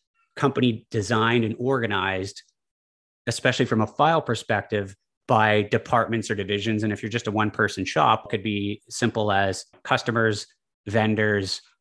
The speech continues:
accounting, and, uh, whatever else, right? Uh, personal files, et cetera. That could be your four main folders, and then you have all your subfolders under there. Again, all stored in the cloud, very important. Next thing, which is key,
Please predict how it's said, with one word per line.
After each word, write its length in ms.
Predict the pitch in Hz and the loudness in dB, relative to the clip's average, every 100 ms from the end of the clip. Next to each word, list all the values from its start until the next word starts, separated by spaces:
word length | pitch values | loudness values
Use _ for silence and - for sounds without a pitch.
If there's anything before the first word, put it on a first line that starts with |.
| - | -12
accounting, 840 | - - 104 104 107 101 98 98 - _ _ _ - | -6 0 0 0 -2 0 -2 -4 -6 _ _ _ -6
and, 840 | 101 95 98 98 98 95 92 90 | -4 -2 0 0 0 -2 -2 -2
uh, 60 | 104 | -4
whatever 380 | - 101 90 - | -2 -4 -4 -6
else, 280 | - - - | -12 -12 -10
right? 300 | 113 95 - | -10 -10 -10
Uh, 40 | - | -6
personal 400 | - - 101 - | -4 -4 -4 -4
files, 420 | 95 - - - | -4 -4 -6 -10
et 120 | - | -8
cetera. 280 | 95 87 - | -4 -4 -2
That 200 | 113 - | -2 -2
could 100 | 107 | -4
be 80 | 107 | -4
your 100 | 98 | -4
four 260 | - 101 | -4 -4
main 300 | 95 95 95 | -4 -4 -6
folders, 460 | - 98 101 98 104 | -6 -8 -8 -8 -6
and 60 | |
then 100 | 101 | -6
you 80 | 98 | -6
have 120 | 98 | -6
all 120 | 92 92 | -6 -8
your 80 | |
subfolders 640 | - 95 95 - 95 92 87 | -8 -8 -10 -12 -12 -10 -12
under 200 | 92 90 | -12 -10
there. 200 | 85 82 | -10 -8
Again, 280 | 101 104 95 | -4 -4 -4
all 480 | 107 120 131 127 - - | 0 2 4 0 -4 -18
stored 380 | - 123 107 | -6 -2 0
in 100 | 101 | -2
the 60 | 101 | -6
cloud, 380 | - 98 78 - - | -4 -2 -2 -6 -2
very 160 | 113 98 | 0 0
important. 420 | 95 95 90 - _ _ - _ _ - | -4 -8 -8 -14 _ _ -20 _ _ -2
Next 240 | 135 - | -2 0
thing, 340 | - 156 170 - _ _ - | 0 0 0 -6 _ _ -10
which 180 | 120 113 | -10 -10
is 80 | |
key, 400 | - 151 160 165 | -4 -2 -2 -6